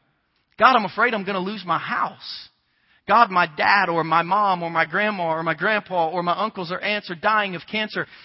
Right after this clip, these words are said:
How many of us have quit being so desperate for Jesus that when Jesus says, "What do you need?" it's like,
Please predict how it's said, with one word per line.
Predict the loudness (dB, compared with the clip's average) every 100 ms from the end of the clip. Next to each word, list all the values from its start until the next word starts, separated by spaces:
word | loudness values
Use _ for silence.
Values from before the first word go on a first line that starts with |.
| -10
How | 4 4
many | 4 -2 -2
of | 0
us | 0 -2
have | -4 -8
quit | -6 -6 -6
being | -8 -6 -6 -8 -14 -12
so | -8 -4 -2 0
desperate | 0 0 -2 -10
for | -8
Jesus | -8 -8 -8 -8
that | -8
when | -6
Jesus | -6 -8 -6
says, | -6
"What | -4
do | -4
you | -4
need?" | -6 -6
it's | -4
like, | -4 -4